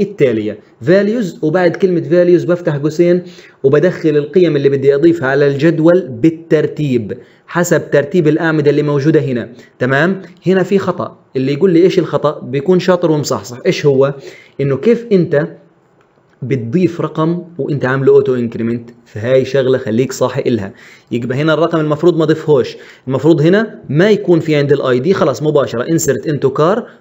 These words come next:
موديل كلر ديستانس فور لتر مباشره ألفين وتسعتاش ريد.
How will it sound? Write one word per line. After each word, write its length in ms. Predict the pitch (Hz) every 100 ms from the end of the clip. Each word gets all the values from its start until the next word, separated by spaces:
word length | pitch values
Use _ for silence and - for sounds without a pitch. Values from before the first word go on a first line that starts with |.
| -
موديل 460 | 147 156 156 165 -
كلر 260 | 151 165 151
ديستانس 480 | 143 160 151 143
فور 180 | - 151
لتر 300 | 170 175 226 - - -
مباشره 480 | 147 160 143 131 131
ألفين 220 | 147 160
وتسعتاش 720 | 147 139 143 151 151 160 - -
ريد. 300 | 139 151 127